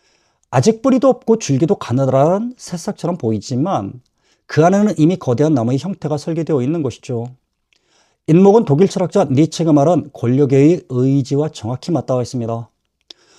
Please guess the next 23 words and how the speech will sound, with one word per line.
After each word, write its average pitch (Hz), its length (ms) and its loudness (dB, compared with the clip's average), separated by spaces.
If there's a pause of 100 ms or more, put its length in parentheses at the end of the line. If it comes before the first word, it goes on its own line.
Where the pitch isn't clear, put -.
(100)
니체는 208 400 2
인-, 180 280 2 (240)
인간의 196 340 2
근본, 202 560 0 (100)
근본 160 400 2
동력을 123 560 -2
행복이나 208 560 -6
편안함이 247 460 -6
아니고 123 560 -2 (400)
더 170 160 2
높은 190 260 0
상태로 165 320 -2
나아가려는 123 540 0 (100)
의지라고 160 1160 -4
보-, 107 140 -8 (160)
보고 123 200 -4
있습니다. 113 520 -6 (1500)
생명 208 300 0
자체가 175 400 0
이미 180 440 0 (100)
창조적이면서 208 1160 -2
도전적이라는 143 640 -6
뜻이겠죠. 147 800 -6